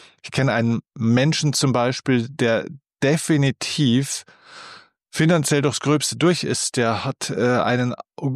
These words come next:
mittleren achtstelligen Million-, äh, also einen achtstelligen Betrag, also einen zweistelligen Millionenbetrag bei sich auf dem Konto, ist gut investiert, da ist alles tippitoppi, der lebt nicht auf zu großem Fuß. Aber dieser Mensch hat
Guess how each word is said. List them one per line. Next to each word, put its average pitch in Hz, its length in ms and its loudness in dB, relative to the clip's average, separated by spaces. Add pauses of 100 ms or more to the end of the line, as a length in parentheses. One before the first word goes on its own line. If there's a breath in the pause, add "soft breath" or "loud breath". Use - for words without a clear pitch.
(440)
mittleren 147 640 2
achtstelligen 147 840 0
Million-, 131 420 2
äh, 123 160 2
also 113 200 2
einen 110 160 -2
achtstelligen 131 580 0
Betrag, 139 460 0
also 120 160 -2
einen 113 100 -2
zweistelligen 127 600 0
Millionenbetrag 120 1000 2
bei 110 140 0
sich - 240 -2
auf - 100 -4
dem 113 140 -2
Konto, 147 340 2
ist 113 180 0
gut 170 200 2
investiert, 120 720 2
da 107 120 2
ist - 120 -2
alles 156 300 0
tippitoppi, 147 720 0
der 120 220 0
lebt 127 240 -2
nicht 139 160 0
auf 123 100 -2
zu - 140 -4
großem 127 340 0
Fuß. 156 320 0 (560 loud breath)
Aber 110 180 2
dieser 165 280 4
Mensch 120 640 2
hat - 320 -2